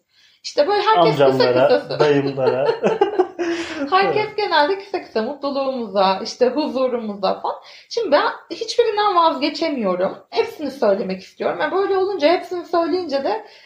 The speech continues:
Speaker 1: Emre'nin bakışlarının daha böyle sabırsızlandığını fark ettim. Şöyle yaptığımda bir kaldırıyorum hızlıca "Mutluluğumuza".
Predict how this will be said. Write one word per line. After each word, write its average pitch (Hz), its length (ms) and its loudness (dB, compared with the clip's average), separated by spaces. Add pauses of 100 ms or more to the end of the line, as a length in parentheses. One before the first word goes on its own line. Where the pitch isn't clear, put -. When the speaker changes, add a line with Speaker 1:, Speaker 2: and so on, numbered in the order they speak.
Speaker 1:
Emre'nin 330 400 0
bakışlarının 349 680 -2
daha 302 240 4
böyle 247 240 2
sabırsızlandığını 202 960 -6
fark 202 280 0
ettim. - 240 -12 (340)
Şöyle 403 300 0
yaptığımda 381 760 -2
bir 480 120 -2
kaldırıyorum 247 680 0
hızlıca 220 360 -8
"Mutluluğumuza". 220 880 -4